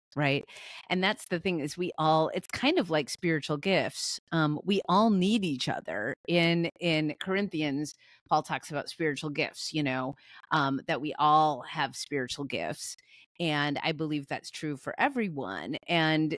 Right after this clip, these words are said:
so it takes away the comparison, as you say, Laura, it takes away the judgment. It helps us to radically accept each other and to communicate with each other. And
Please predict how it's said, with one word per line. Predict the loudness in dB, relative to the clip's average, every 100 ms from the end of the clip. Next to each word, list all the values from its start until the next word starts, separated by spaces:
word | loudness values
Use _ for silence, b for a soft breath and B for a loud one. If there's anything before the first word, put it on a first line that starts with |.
| -6
so | 0 4 6 4 2
it | 0 -2
takes | 0 -2 0 -2
away | 2 2
the | 0
comparison, | -2 -2 0 2 2 2 -2 -2
as | -2
you | -4
say, | -4 -4
Laura, | -2 2 4 4 2 B B B B
it | -8 -6
takes | -2 -2 -2
away | 0 2
the | 2 0
judgment. | 4 2 2 0 -2 -4
It | -8
helps | -2 -2 -2
us | -12 -10
to | -10
radically | -8 -4 -2 -2 -4 -8 -8
accept | -8 -4 -4 -4 -16 -10
each | -6 -4 0
other | 0 2 0 0 -4 B B B
and | -2
to | -2
communicate | -2 0 2 2 0 -6 -6 0 0 0
with | -4 -4
each | -4 -4
other. | -2 -2 -4 -2
And | 0 2 2